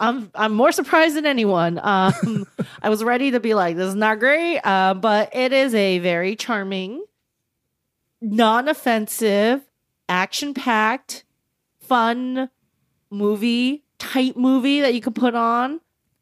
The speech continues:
um, that is about a, you know, holiday set of characters that's, like, very important to our, a lot of people in our communities, our communities, you know, our,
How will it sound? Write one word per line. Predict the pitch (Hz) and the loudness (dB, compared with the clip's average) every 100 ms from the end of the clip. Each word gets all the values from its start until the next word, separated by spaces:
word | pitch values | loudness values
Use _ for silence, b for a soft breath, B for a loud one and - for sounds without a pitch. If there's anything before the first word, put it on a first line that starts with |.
| _ | _
um, | 208 196 196 196 196 | 0 2 4 2 -2
that | 208 190 - | 0 2 2
is | 196 | 2
about | 202 196 208 214 | 0 2 4 4
a, | 208 208 196 175 - | 4 4 4 0 -2
you | 220 | -2
know, | 196 180 180 190 _ _ _ _ _ _ _ _ _ _ _ - | 0 2 0 -4 _ _ _ _ _ _ _ _ _ _ _ -12
holiday | 240 - 277 277 269 269 | -8 2 6 6 4 2
set | 269 285 | 2 0
of | 254 | 0
characters | - 269 254 247 254 254 | 0 0 0 -2 -2 0
that's, | 233 | -2
like, | 226 214 | -2 -2
very | 208 240 240 | 0 2 4
important | 247 233 226 226 233 233 | 0 0 0 0 -8 -10
to | - 240 220 214 214 208 - _ - | -6 -2 0 2 2 0 -6 _ -4
our, | 190 202 208 | 0 2 2
a | - | 2
lot | 220 214 | 2 0
of | |
people | 208 220 214 | -2 -4 0
in | 214 | 0
our | 214 | -2
communities, | 190 220 196 196 202 208 214 | -4 -6 -4 -2 -2 0 -2
our | 190 | -2
communities, | 175 190 185 185 151 _ | -4 -6 -4 -6 -10 _
you | 165 | -10
know, | 147 143 175 _ _ _ _ - | -6 -6 -10 _ _ _ _ -8
our, | 160 175 | -6 -6